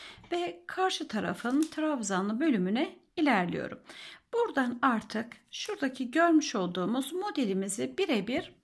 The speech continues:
bu kısma da uygulayacağız ve, e, etek kısmı, yani robadan sonraki gövde bölümü tamamen bu model üzerine devam edecek. Tığımın başını doluyorum. Birinciyi atlayıp ikinciye batıyorum ve trabzanımı örüyorum.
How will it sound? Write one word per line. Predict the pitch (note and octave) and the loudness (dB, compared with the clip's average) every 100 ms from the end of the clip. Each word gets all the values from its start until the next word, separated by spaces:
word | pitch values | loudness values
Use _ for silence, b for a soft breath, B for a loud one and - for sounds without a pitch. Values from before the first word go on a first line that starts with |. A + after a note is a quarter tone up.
| - | -10
bu | - | -4
kısma | C4 - G3+ G#3 | -2 -2 -2 -2
da | E4+ | 0
uygulayacağız | D#4+ C#4+ A#3+ F#3 F#3+ D#4 F4 | 2 2 2 0 -2 -2 -4
ve, | F4 F#4+ - B B B | -2 -4 -6 B B B
e, | A#3 A#3+ A#3+ - | -2 0 -2 -4
etek | C#4+ F#4+ F#4+ | -4 -4 -4
kısmı, | - A#3+ - | -4 -4 -2
yani | G#3 B3 A#3 | -2 0 0
robadan | A#3 D#4 F4 C4+ A3+ | 2 2 2 2 0
sonraki | - B3+ G3 F#3+ C4+ C4 | 0 0 0 0 -2 0
gövde | C4+ C4+ D4+ | 0 2 0
bölümü | G3 E3 A#3+ - | 0 0 0 -2
tamamen | G4 F4+ F3+ F3+ A3+ F#4 E4+ | 0 2 2 2 0 0 2
bu | D#4+ | 4
model | B3 A3 G#3 - | 4 4 0 -2
üzerine | D#4+ G#3 F#3 B3 F#4+ | -2 -2 0 0 -2
devam | - D#4+ C#4 F#3 | 0 2 2 2
edecek. | D#3+ - - - _ _ b b b | 0 -4 -8 -12 _ _ b b b
Tığımın | - A4+ G4 C#4+ | -10 0 6 6
başını | B3+ - B3 A#3 | 6 2 0 0
doluyorum. | G3 G3+ G#3+ C4 G#4 - - | 0 -2 -2 -2 -6 -6 -2
Birinciyi | G4 D#4+ C4+ A#3 - | 6 8 6 4 -2
atlayıp | A#3 - B3+ D#4 - | -4 -2 -2 -2 -8
ikinciye | - C#4+ A#3+ G#3+ G3+ | -4 0 2 0 -2
batıyorum | A3+ A#3+ G#3 E3+ - G#4 | -4 -4 -2 -2 -4 -8
ve | G4+ | -10
trabzanımı | D#4+ C4 A3+ F#3+ G#3+ C4 F#4+ | -4 0 0 0 -2 0 0
örüyorum. | B3+ E3+ - - | 0 -2 -6 -10